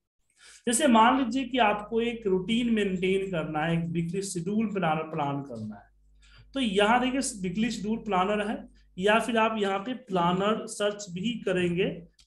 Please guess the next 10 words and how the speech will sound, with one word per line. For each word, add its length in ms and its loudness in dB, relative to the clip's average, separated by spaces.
तो 280 -6
आपको 300 -2
बहुत 480 0
सारे 260 2
planner 760 0
के 220 2
जो 100 0
related 960 -2
formatted 720 -2
है 200 0